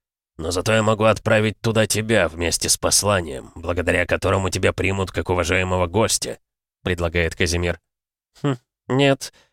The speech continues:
от этого предложения я откажусь. Терять столько времени я не могу.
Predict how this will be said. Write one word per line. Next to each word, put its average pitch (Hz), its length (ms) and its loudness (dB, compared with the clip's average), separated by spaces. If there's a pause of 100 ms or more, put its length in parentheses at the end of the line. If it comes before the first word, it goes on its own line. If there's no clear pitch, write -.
(100)
от - 120 -4
этого 151 240 4
предложения 139 640 4
я 123 140 4
откажусь. 90 520 0 (400)
Терять 123 360 4
столько 123 380 2
времени 123 360 4
я 113 180 2
не 110 120 0
могу. 92 360 0